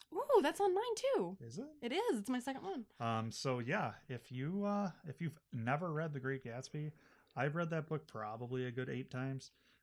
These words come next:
Speaker 2: Uh, I owned different versions of it with different colors, um, with, uh, like, different covers, everything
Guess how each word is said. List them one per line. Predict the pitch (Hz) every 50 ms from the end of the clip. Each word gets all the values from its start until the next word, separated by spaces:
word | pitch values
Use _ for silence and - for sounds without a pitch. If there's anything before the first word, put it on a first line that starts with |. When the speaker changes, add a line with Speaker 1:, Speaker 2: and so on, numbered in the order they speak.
| _ _ -
Speaker 2:
Uh, | 113 107 107 104 104 104 104 107 - -
I | 120 117 117 113 117 117 117 - -
owned | 131 123 120 120 123 123 117 107 - - - - _ _ _ _ _ _ - 208 127 - -
different | 127 110 - - 120 113 117 104
versions | 113 113 120 113 - 135 127 117
of | 123 117
it | 131 135
with | 131 117
different | - 113 - 107 101 -
colors, | - - 123 127 135 135 135 131 131 127 - - - _ _ -
um, | 113 107 104 107 107 107 113 - 135 123 117
with, | 117 104 - - -
uh, | 123 117 107 107 113
like, | 113 110 104
different | - 123 - 110 107
covers, | - - 117 113 120 113 113 113 - - - - - - - - - _ _ _ _ _ -
everything | 120 117 123 113 104 - 110 107 107